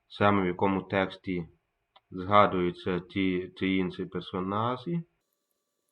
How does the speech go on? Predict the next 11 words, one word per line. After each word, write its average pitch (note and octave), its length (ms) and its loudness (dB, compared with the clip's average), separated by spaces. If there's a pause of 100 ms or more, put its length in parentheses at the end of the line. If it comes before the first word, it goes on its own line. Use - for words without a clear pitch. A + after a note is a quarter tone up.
(420)
Та G#2 140 2
інтелект G#2+ 560 2
розмовляє G2 580 0
на F2+ 140 0
мові, F2+ 440 0
то F2+ 160 -4
яко-, F2+ 460 -6
на F2+ 140 0
якій F2 280 -6
нам E2 180 -4
потрібно. C#3+ 840 -2